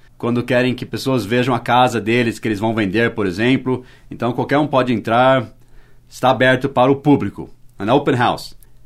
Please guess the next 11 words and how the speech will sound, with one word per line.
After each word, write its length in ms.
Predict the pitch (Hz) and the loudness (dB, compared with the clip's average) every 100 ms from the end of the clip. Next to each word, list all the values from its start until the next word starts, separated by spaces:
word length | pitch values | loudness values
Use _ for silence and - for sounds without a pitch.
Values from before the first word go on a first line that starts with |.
| - - - | -20 -20 -8
E 80 | 117 | -2
estamos 420 | 131 127 185 202 | 0 2 0 0
tendo 220 | 175 175 | 0 2
um 100 | 165 | 4
open 280 | 143 180 170 | 4 4 2
house 380 | 135 151 147 - | 2 4 2 0
lá 200 | 127 151 | 2 2
no 140 | 175 | 2
patreon 840 | 156 - 160 185 - 156 131 120 107 | -2 -2 0 0 0 0 2 0 -2
ponto 440 | - 131 160 165 | -2 -2 0 -2
com, 400 | - 127 131 190 | 0 2 2 0